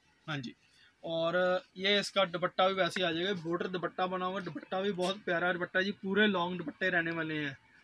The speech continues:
ये देखिए, और इसके ऊपर भी एक ऑफर दे देंगे जी, इसके भी अगर कोई सारे पीस लेगा, बैग भी मिलेगा और discount भी मिलेगा जी।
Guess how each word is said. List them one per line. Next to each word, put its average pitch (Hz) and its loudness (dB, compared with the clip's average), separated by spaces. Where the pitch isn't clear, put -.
ये 165 -6
देखिए, 143 -10
और 220 6
इसके 269 4
ऊपर 269 6
भी 262 4
एक 247 2
ऑफर 233 8
दे 226 10
देंगे 214 8
जी, 202 0
इसके 240 2
भी 247 2
अगर 240 2
कोई 247 2
सारे 233 10
पीस 233 2
लेगा, 233 8
बैग 190 10
भी 254 4
मिलेगा 247 8
और 226 4
discount 240 8
भी 247 2
मिलेगा 226 8
जी। 180 0